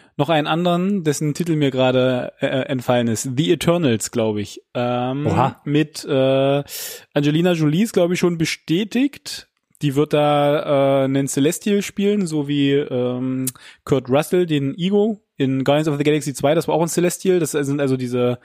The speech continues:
Speaker 2: Haben wir da schon mal drüber gesprochen?
Speaker 1: Nein, haben wir nicht.
Speaker 2: Okay.
Speaker 1: Sorry.
Speaker 2: Okay, ich nicke einfach nur.
Speaker 1: Genau. Ähm, wir, will jetzt auch gar nicht zu sehr ins Detail gehen, aber, äh, wenn der Trailer da ist, äh, werden wir da über die Eternals sprechen nochmal. Fakt ist, Angelina Jolie ist, glaub ich, äh, einigermaßen sicher, dass sie mitspielt.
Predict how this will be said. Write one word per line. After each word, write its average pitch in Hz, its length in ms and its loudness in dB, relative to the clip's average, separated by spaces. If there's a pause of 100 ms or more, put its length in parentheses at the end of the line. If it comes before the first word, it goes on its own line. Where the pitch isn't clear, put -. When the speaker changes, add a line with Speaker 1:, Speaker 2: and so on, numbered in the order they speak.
(140)
Speaker 2:
Haben 117 100 0
wir 120 60 4
da 120 80 4
schon 120 80 -2
mal 120 80 2
drüber 113 200 0
gesprochen? 165 440 -2 (380)
Speaker 1:
Nein, 131 200 2
haben 131 100 2
wir 127 60 2
nicht. 123 360 -4
Speaker 2:
Okay. 113 320 -4 (200)
Speaker 1:
Sorry. 131 420 2 (140)
Speaker 2:
Okay, 123 160 0
ich 117 120 0
nicke 143 160 2
einfach 117 200 0
nur. 107 280 0 (160)
Speaker 1:
Genau. 127 340 0 (800)
Ähm, 135 460 2 (880)
wir, 127 300 0
will 123 60 4
jetzt 123 120 0
auch 120 80 0
gar 131 120 0
nicht 127 120 -2
zu 131 60 -10
sehr 135 120 2
ins 123 100 -2
Detail 139 320 2
gehen, 156 200 0
aber, 127 1120 0
äh, 123 40 -10
wenn 127 100 -2
der 127 100 -2
Trailer 135 280 0
da 127 260 2
ist, - 200 -4
äh, - 40 -14
werden 117 600 0
wir 123 60 0
da 127 80 2
über 123 120 2
die 127 100 2
Eternals 131 360 0
sprechen 143 280 -2
nochmal. 139 440 2
Fakt - 260 -2
ist, 147 260 -4
Angelina 139 360 2
Jolie 135 220 0
ist, 139 100 -4
glaub 135 180 0
ich, 135 240 -6
äh, 131 300 2
einigermaßen 135 680 0
sicher, 160 320 0
dass 175 140 -2
sie 175 60 -2
mitspielt. 175 560 0